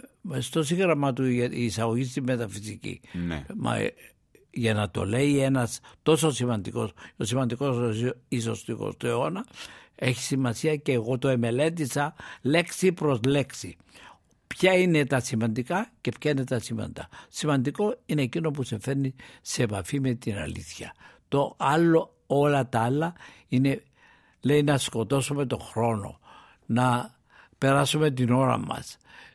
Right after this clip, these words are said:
Speaker 1: να πέ-, παίξουμε ένα ταυλάκι. Εγώ δεν λέω, είμαι εναντίον της ψυχαγωγίας. Να
Speaker 2: Ναι.
Speaker 1: ψυχαγωγηθούμε.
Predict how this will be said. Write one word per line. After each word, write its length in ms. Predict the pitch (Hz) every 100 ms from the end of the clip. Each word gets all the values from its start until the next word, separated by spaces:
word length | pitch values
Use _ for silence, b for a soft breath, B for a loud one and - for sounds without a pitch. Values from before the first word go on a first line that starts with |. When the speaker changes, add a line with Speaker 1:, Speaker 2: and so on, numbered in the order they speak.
| B
Speaker 1:
να 360 | 131 139 156 - 247 233
πέ-, 380 | 190 170 147 160
παίξουμε 320 | 135 139 - 147
ένα 160 | 143
ταυλάκι. 420 | 127 127 139 143
Εγώ 160 | 170 214
δεν 220 | 262 269
λέω, 320 | 226 185 156 127
είμαι 300 | 127 127 127
εναντίον 380 | 113 110 113
της 140 | 101 -
ψυχαγωγίας. 640 | - 113 110 110 107 - -
Να 280 | - - 160
Speaker 2:
Ναι. 0 |
Speaker 1:
ψυχαγωγηθούμε. 720 | 156 147 147 135 113 131 95